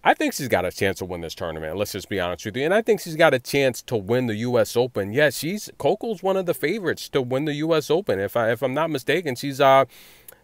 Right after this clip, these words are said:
one of the top five players they're picking to win the U S Open. Of course, uh, defending champion Iga Swiatek's number one. And then, uh, two, I wanna say, is, uh, Sabalenka,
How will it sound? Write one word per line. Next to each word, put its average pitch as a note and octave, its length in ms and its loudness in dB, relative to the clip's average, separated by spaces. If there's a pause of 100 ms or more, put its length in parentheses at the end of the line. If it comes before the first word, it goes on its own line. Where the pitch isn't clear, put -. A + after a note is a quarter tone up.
(140)
one C3+ 380 0
of B2+ 300 4
the A#2+ 100 4
top - 480 2
five B2 880 6
players A#2 460 2
they're F#2+ 140 -2
picking A2+ 460 -2
to G#2+ 120 0
win F#2 260 -4
the G#2+ 100 -4
U F2 240 0
S G#2+ 180 0
Open. B2 280 0
Of - 160 -6
course, A2 340 0
uh, F#2+ 220 2
defending G2 600 -4
champion G2 500 -6
Iga A2 220 -8
Swiatek's G2+ 680 -2
number F#2 320 -6
one. F#2 460 -2 (300)
And G2+ 160 -2
then, G#2+ 280 0
uh, G2 280 2 (140)
two, C3+ 360 0
I B2 80 8
wanna A2+ 300 2
say, A2 480 2
is, G2+ 480 -2
uh, F#2 180 2
Sabalenka, D3 1400 4